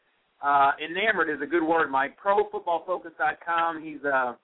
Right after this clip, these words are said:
I tell you, they put together a heck of a staff and, and, and articles, uh, contributing authors there.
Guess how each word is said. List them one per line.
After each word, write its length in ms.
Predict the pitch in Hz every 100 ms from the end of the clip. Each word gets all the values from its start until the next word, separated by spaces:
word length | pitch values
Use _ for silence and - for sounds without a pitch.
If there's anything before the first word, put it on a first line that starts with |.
| _ _ _ _ _ _ 139
I 40 | 165
tell 140 | 185
you, 100 | 160
they 140 | 165
put 240 | 165 202 202
together 300 | 165 175 165
a 160 | 147
heck 160 | 180 175
of 80 | 160
a 100 | 151
staff 320 | 185 165 165 165
and, 120 | 151
and, 240 | 147 143 135 143
and 220 | 143 135 131 151
articles, 480 | 170 170 170 165 156
uh, 380 | 139 135 131 131
contributing 460 | - 139 190 175 160
authors 440 | 151 160 160 156 143
there. 320 | 156 156